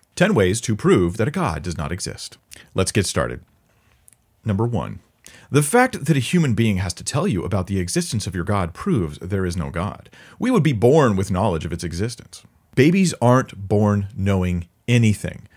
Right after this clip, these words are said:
at all. How strange to suppose they will be born knowing about God. But research has shown that humans are predisposed to believe in supernatural agency behind the world. God belief will crop up in humans unless indoctrination pushes it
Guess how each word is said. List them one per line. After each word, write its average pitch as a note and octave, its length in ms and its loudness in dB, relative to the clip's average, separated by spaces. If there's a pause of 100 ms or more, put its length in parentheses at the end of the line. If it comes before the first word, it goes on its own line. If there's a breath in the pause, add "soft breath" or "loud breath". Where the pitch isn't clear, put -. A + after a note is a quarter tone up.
(140 soft breath)
at A2 100 0
all. G2 360 4
How A#2+ 140 0
strange A2+ 600 2
to A2+ 100 0
suppose A#2+ 400 4
they A#2 60 2
will A2 100 4
be G#2+ 140 2
born G#2 340 4
knowing G2+ 240 2
about F#2 240 2
God. F#2 380 0 (260 loud breath)
But C#3 400 4
research B2 360 0
has C#3+ 340 0
shown G#2 320 0
that G2+ 160 -4
humans G#2+ 200 0
are G#2 60 2
predisposed D3 800 0
to B2 80 0
believe A2+ 420 0
in G#2+ 140 -2
supernatural G2+ 580 0
agency A2 520 0
behind F#2+ 420 0
the F2 40 0
world. F2 380 2 (300 loud breath)
God A#2+ 260 6
belief A2 580 0
will G#2 140 -2
crop A#2 340 4
up A#2+ 140 4
in C3 80 -2
humans F2+ 420 0 (140)
unless G#2 320 -2
indoctrination G2 920 0
pushes F2+ 440 -6
it F2+ 160 -6